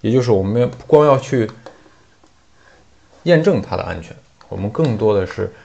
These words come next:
要去设计它的安全。安全的目标是要通过安全的设计来能够最终实现的。啊，所以这是我最后所讲的一个最关键的点：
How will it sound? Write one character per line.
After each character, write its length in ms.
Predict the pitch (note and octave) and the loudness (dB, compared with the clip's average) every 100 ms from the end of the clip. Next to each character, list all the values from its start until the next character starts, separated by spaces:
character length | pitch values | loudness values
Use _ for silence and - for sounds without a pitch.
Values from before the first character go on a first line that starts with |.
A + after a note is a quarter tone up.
| _ | _
要 200 | - G2 F#2 | -4 -2 -4
去 340 | - G2+ G2 | -8 -8 -8
设 260 | - G#3 G2+ | -2 2 2
计 140 | - | -2
它 160 | - - | -16 -16
的 80 | - | -16
安 160 | - | -16
全。 140 | - - _ _ _ - - - - - | -20 -20 _ _ _ -20 -20 -20 -20 -16
安 160 | - F#3 | -2 2
全 100 | E3 | 4
的 60 | C3+ | 2
目 160 | A2+ | 0
标 240 | G#2 G2+ - - - | 0 0 -4 -16 -20
是 220 | - B2 | -12 -2
要 160 | G#2+ G2 | 0 0
通 260 | - A#2+ A#2 | -2 -6 -4
过 180 | G2+ - - - | -6 -8 -18 -16
安 160 | B2 B2+ | -8 -6
全 160 | A2+ G2 | -4 -6
的 80 | |
设 260 | A#2+ - F#3 | -4 0 0
计 140 | - - - _ | -2 -18 -20 _
来 220 | G#2 F2 F2+ | -12 -10 -8
能 220 | E2+ F2 | -10 -8
够 240 | F#2 F2+ - - - _ - | -6 -6 -12 -20 -20 _ -6
最 120 | A#2 | -4
终 160 | G#2 | -4
实 140 | G2+ - | -8 -14
现 160 | - A#2 | -18 -20
的。 1160 | - _ _ - - _ _ - - - _ G#2+ | -20 _ _ -20 -20 _ _ -20 -20 -20 _ -16
啊， 120 | - - - - _ | -14 -20 -20 -20 _
所 80 | A2+ | -2
以 40 | |
这 80 | A2 | 0
是 260 | A2+ A2 F#2+ - - _ | 2 2 0 -8 -20 _
我 200 | G#2+ F#2+ | 0 2
最 160 | F#2 B2+ | 2 0
后 140 | B2 | 0
所 120 | A2+ G#2+ | 0 -2
讲 280 | - D#2+ F#2 | -2 -2 -2
的 100 | F#2 | -4
一 100 | F2 | -4
个 340 | - F#2+ F2 - _ _ _ | -2 0 0 -4 _ _ _
最 140 | - - | -10 -2
关 180 | C#3 | 0
键 120 | D3+ F#2+ | 0 -4
的 40 | |
点： 140 | E2 | -6